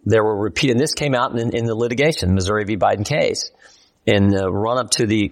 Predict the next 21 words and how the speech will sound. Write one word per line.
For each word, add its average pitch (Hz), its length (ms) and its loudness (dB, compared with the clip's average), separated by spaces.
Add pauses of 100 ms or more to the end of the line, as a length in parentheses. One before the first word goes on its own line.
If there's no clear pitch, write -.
to 107 140 -4
the 101 80 0
election, 101 680 0 (1000)
they, 117 680 2
this 110 300 4
was 107 240 2
a 95 400 2 (160)
sworn 135 420 2
declaration 104 1000 -2
from 98 300 -2
Yoel 104 320 0
Roth 107 300 0
where 95 120 -2
he 92 100 0
talks - 360 -4
about 90 380 0 (540)
that - 600 2
each 139 300 4
month, 120 600 0 (640)
uh, 92 340 2
the 101 420 0